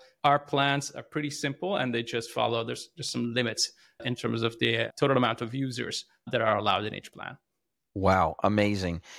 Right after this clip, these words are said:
Speaker 2: And presumably also the end customers that have, or have been using the mobile site, they then don't have to create a new user if they're already a user of the mobile website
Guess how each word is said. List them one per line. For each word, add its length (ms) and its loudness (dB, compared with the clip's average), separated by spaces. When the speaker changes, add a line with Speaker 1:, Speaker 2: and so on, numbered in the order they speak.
Speaker 2:
And 180 4
presumably 640 4
also 460 6
the 280 6
end 300 2
customers 640 -2
that 240 6
have, 320 2
or 120 6
have 200 2
been 160 4
using 340 2
the 80 4
mobile 440 6
site, 520 4
they 180 8
then 240 2
don't 180 4
have 160 0
to 80 -10
create 460 4
a 80 4
new 300 2
user 460 6
if 100 2
they're 120 6
already 320 6
a 40 6
user 440 6
of 260 2
the 60 2
mobile 440 6
website 480 4